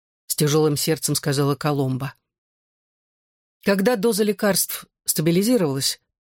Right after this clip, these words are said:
продолжал Минутило, Данте постепенно снова нащупал связь с реальностью. Похоже, сейчас он занимается самолечением, но наблюдавший его психиатр советовал ему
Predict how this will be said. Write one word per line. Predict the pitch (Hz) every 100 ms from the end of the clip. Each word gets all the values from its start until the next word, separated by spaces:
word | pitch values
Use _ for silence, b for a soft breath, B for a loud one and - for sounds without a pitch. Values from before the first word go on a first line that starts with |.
| -
продолжал | 147 147 139 147
Минутило, | 139 139 135 - 139 139 131 b b _ _ _ _
Данте | - 220 269 240
постепенно | - 165 175 214 233 220
снова | 185 165 165 160 139 - _
нащупал | 143 - 185 180 175 b b b
связь | - 147 160 151
с |
реальностью. | 165 156 139 127 - - 127 - _ _ _ _ _ _
Похоже, | 165 143 160 160
сейчас | 156 - 165 160
он | 156
занимается | 151 151 151 147 147
самолечением, | 151 151 147 - 208 185 139 127 b b _
но | 165
наблюдавший | 160 165 180 175 214 - 175
его | 175
психиатр | 180 - 160 - 190 - - b _ _ _
советовал | - - 160 190 185 180
ему | 180 190 185